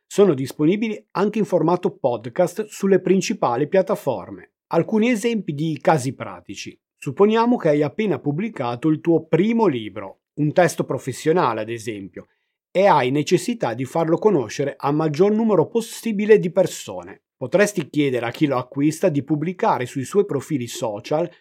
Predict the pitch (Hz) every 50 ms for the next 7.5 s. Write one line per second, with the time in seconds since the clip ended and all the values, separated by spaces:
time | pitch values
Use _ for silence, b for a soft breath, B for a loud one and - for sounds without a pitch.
0 | b b _ 151 175 208 214 - - 220 226 240 226 - - - 180 175 180 180
1 | 175 160 160 165 165 185 175 160 156 170 185 165 110 98 104 104 104 - - _
2 | _ _ 185 180 - - 254 214 151 156 135 143 147 151 147 139 190 233 196 175
3 | 160 151 147 - - 151 151 139 - - - 113 101 90 87 85 90 - - _
4 | _ _ _ _ _ _ 143 160 165 185 208 208 196 208 175 151 135 143 131 127
5 | 165 156 185 180 147 120 123 123 - 185 214 220 190 - 127 113 107 107 104 -
6 | 147 - - - 151 156 156 156 170 160 156 147 - - - 165 139 135 - 175
7 | 180 180 180 - 143 135 107 - -